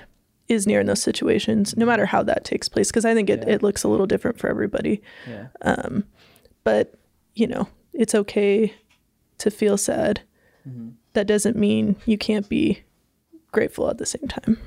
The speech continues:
Speaker 2: Yeah. I think just putting those things together, and like we talked about, it's just, it is an action, like, an active
Speaker 1: Mm-hmm.
Speaker 2: choice.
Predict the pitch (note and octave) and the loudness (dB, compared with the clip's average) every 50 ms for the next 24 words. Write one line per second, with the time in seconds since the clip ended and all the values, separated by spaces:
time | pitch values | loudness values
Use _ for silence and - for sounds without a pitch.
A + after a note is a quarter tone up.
0 | - - - A2+ G#2 G2+ G2+ B2 - - - - - - - - - - - - | -14 -8 -6 -4 -2 -2 -4 -4 -6 -8 -8 -4 -4 -4 -2 -2 -2 -2 -4 -6
1 | - - - - - - - G#2+ G#2+ A2 G#2+ - - A#2 G#2+ G2+ F#2+ G2 G2+ - | -8 -8 -8 -10 -8 -4 -2 -2 -2 -2 -2 -2 -2 0 0 0 -2 -4 -4 -4
2 | G#2 G#2+ G#2+ - - G#2+ G#2 G#2+ G#2+ A2 A2+ A#2+ C3 D3 - A2 A#2 B2 B2 B2+ | -6 -6 -6 -6 -6 -6 -4 -4 -4 -4 -4 -6 -6 -6 -4 -2 0 0 0 0
3 | B2+ - B2+ B2 - B2 C3 C#3+ - A#2 A#2 A2+ A2+ A2 - - A2+ - - - | 0 0 -2 -2 0 -2 -2 -2 -2 -2 -2 -2 -2 0 0 -2 -2 -4 -6 -6
4 | - A#2 A2+ C#3 D3 C#3 B2 - - - _ - - _ _ _ - - - - | -4 0 4 4 4 2 0 -6 -12 -18 _ -20 -20 _ _ _ -20 -16 -10 -8
5 | G2+ F#2+ F#2 G2+ A2+ B2 - - - - - F#2+ G2 - - G2+ G2+ G#2+ A2 - | -6 -4 -4 -4 -4 -6 -8 -10 -14 -12 -12 -12 -12 -8 -4 -2 0 0 0 -2
6 | - G2 F#2+ - - A#3+ A3 G#3 A3 G#3 G3+ - | -4 -6 -4 0 2 4 6 6 4 2 2 -2